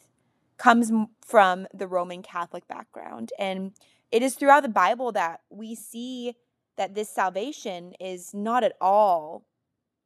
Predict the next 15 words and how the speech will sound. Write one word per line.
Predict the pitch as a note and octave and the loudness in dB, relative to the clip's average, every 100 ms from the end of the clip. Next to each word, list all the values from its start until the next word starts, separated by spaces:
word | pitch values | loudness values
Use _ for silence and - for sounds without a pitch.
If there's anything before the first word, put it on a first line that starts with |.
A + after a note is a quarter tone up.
| _ | _
received | G3+ - G3+ F#3+ F3+ - | -14 -12 -12 -12 -12 -10
by | E3+ E3+ | -4 -4
the | F3 | -4
basis | E3+ E3 E3+ - | -4 -6 -8 -10
of | F3 D#3 | -8 -8
works, | D#3 D3+ - - | -10 -14 -18 -18
but | - F3+ - _ _ - | -2 -2 -2 _ _ -2
on | G3+ | 0
the | G3 | 0
basis | F3+ F3+ G3 G3+ | -2 -4 -4 -10
of, | - F#3+ - - _ | -6 -6 -6 -20 _
of | F#3+ F#3+ - | 4 4 0
in | G3+ | -6
faith | G3 - G#3+ D4 - | -8 -4 -2 -2 0
of, | F#3+ | 0